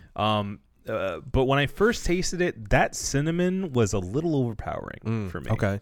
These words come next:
Speaker 1: It, it, it kinda hit me over the head in a way that I didn't enjoy. Um, now it, it, like, you know, now that I've had a bit more of it, it's kind of settled to the back a bit more.
Speaker 2: Mm-hmm.
Speaker 1: Um, and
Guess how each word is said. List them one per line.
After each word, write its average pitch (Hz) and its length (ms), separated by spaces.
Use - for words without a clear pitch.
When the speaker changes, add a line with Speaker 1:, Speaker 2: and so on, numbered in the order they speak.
Speaker 1:
It, 110 260
it, 107 240
it 104 180
kinda 139 280
hit 127 160
me 123 100
over 117 160
the 104 100
head 113 220
in 107 100
a 101 60
way 104 160
that 95 140
I 92 100
didn't 104 320
enjoy. 87 580
Um, 95 460
now 170 440
it, 156 180
it, 127 160
like, 131 260
you 156 120
know, 85 200
now 127 180
that 147 60
I've 139 60
had 143 120
a 123 40
bit 120 140
more 113 200
of 104 60
it, 107 100
it's 85 140
kind 135 200
of 120 120
settled 107 260
to 98 60
the 95 100
back 85 240
a 87 60
bit 82 200
more. 87 460
Speaker 2:
Mm-hmm. 95 640
Speaker 1:
Um, 90 320
and 214 280